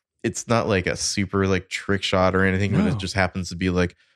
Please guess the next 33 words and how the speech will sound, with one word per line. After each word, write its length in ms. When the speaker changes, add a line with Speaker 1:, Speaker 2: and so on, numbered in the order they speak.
Speaker 1:
"Oh, 140
look, 260
the 180
angle 440
is 140
that 80
we 120
can 140
rack 280
focus, 440
you 100
know, 220
to, 120
like, 160
over 280
his 100
shoulder, 380
and 100
there's 200
the 60
person 340
he's 140
talking 320
about 300
doing 220
something." 340
Like, 240
it's 180
simple 340
and 120
elegant, 440
you 100
know? 200